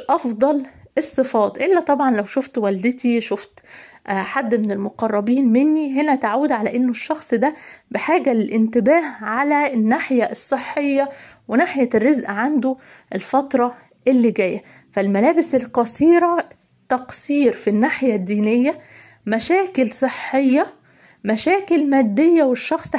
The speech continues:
هيعاني منها الفترة اللي جاية. وطبعًا كل واحد على حسب صفاته في الناحية الدينية وعلى حسب وضعه وعلى حسب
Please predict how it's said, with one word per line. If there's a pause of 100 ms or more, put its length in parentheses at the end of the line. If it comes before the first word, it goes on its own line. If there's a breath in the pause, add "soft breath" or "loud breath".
هيعاني
منها (380 loud breath)
الفترة
اللي
جاية.
وطبعًا
كل
واحد
على
حسب (540 soft breath)
صفاته
في
الناحية
الدينية
وعلى
حسب
وضعه
وعلى
حسب